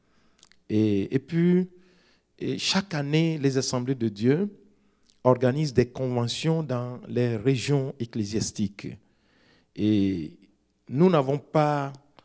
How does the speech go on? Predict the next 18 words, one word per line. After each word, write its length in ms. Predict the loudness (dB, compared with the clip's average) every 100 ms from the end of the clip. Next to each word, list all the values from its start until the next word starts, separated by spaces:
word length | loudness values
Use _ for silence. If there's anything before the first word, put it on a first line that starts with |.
| _ _ -18
de, 340 | -2 2 4
de 120 | 2 0
structure 760 | -2 -2 -4 0 2 4 4
pour 240 | 2 -2 -2
accueillir, 500 | -4 -2 0 2 2
nous-mêmes 380 | 2 2 2 0
pour 200 | -2 -2
accueillir 640 | -4 -4 0 4 4 2
nos 140 | -2 -6
fidèles. 440 | -6 -4 -4 -4 -8 _ _ _ _ _ _
Et 280 | 0 0 -4
chaque 320 | -8 -8 -8
fois 260 | -2 2 2
que 140 | 2
nous 200 | -2 0
organisons 460 | -2 -2 -4 -4 -4
cette 280 | -2 -2 -2
convention, 680 | -10 -8 -8 -6 0 0